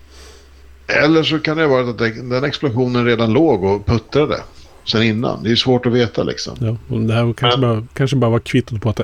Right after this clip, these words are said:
Speaker 2: att det går att göra, och då
Speaker 1: Mm.
Speaker 2: släpper spärrarna på något sätt.
Speaker 1: Ja, men verkligen.
Speaker 2: Mm.
Speaker 1: Men jag tror att den hade en bidragande effekt.
Speaker 2: Mm.
Speaker 1: För att det är ju trots allt så att det är många band och, och, och sen många människor som säger att, liksom,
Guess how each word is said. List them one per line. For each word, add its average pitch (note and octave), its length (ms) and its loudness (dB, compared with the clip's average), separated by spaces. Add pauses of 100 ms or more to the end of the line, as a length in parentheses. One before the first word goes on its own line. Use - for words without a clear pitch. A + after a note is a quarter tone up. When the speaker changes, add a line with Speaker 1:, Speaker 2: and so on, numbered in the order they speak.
Speaker 2:
att - 180 -4
det B2 80 0
går G#2+ 240 2
att F#2+ 120 -2
göra, G#2 380 2
och F#2 120 -2
då G2 280 0 (680)
Speaker 1:
Mm. C3 120 4
Speaker 2:
släpper - 220 0
spärrarna G#2+ 480 0
på - 140 -12
något F#2+ 120 -6
sätt. - 280 -10 (640)
Speaker 1:
Ja, E3 120 0
men D#3 160 4
verkligen. B2+ 360 2
Speaker 2:
Mm. G2+ 420 -4 (180)
Speaker 1:
Men C3 80 2
jag C3 60 -2
tror F3+ 120 2
att D#3+ 60 2
den D3 100 2
hade B2 160 2
en G#2+ 80 -2
bidragande G2 500 2
effekt. - 460 -4
Speaker 2:
Mm. G#2 160 -2 (480)
Speaker 1:
För A#2+ 80 0
att A2 120 -2
det A#2 220 -2
är D3 80 4
ju B2 140 2
trots F#2 320 -4
allt D#2+ 120 -4
så F#2 120 -2
att E2 100 -4
det F2 80 -4
är F2+ 40 0
många F#2+ 520 0 (580)
band E2 400 -2 (460)
och, - 260 -6
och, - 300 -6
och - 80 -2
sen F2+ 160 -4
många A1+ 220 -4
människor - 400 -4
som F#2 160 -2
säger F2+ 260 -2
att, - 200 -4
liksom, - 260 -6